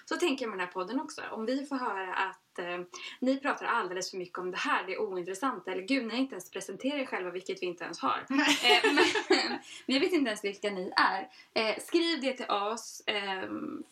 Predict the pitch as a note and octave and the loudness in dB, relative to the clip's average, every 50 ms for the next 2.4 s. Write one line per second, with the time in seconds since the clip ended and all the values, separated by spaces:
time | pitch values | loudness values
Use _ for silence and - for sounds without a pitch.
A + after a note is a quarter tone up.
0 | _ - A#3 A#3 G#3 G#3 B3+ D4+ D4 B3 A#3+ A3+ G#3+ G#3+ G#3 G3+ F#3 F3+ F3+ - | _ -6 -6 -4 -2 -2 0 0 0 0 0 0 0 -2 -4 -6 -6 -6 -6 -4
1 | - F3+ F3 F3 F3+ F3+ F3 - F#3+ - - F#3+ F3+ F3+ F3 F3 F3 - - F3+ | -4 -4 -4 -2 -4 -6 -6 -6 -8 -10 -6 -6 -6 -4 -4 -6 -8 -6 -6 -6
2 | - A3 G3+ F#3 - - - - | -4 -2 -2 -2 -2 -2 -6 -10